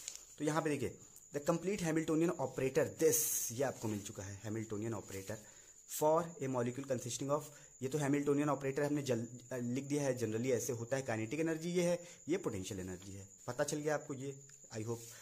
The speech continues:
अब यहाँ पे देखिए for a molecule, अब हम molecule ले रहे हैं जिसमें alpha nucleus है, alpha number of nucleus। अब हमें क्या पता alpha कितने हो सकता है molecule में,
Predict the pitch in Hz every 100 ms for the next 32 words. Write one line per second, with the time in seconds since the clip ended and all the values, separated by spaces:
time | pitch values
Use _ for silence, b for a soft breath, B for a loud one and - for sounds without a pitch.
0 | B B - 143 151 170 170 151 156 156
1 | B - 151 165 170 156 156 151 139 -
2 | 143 165 156 151 147 160 131 101 95 95
3 | - - 131 135 180 - 156 151 190 175
4 | 127 113 98 - 98 - 147 147 185 170
5 | 165 156 143 113 104 95 - 165 180 175
6 | - 170 156 120 104 101 104 - 95 B
7 | B - 147 156 - 156 143 143 147 143
8 | 139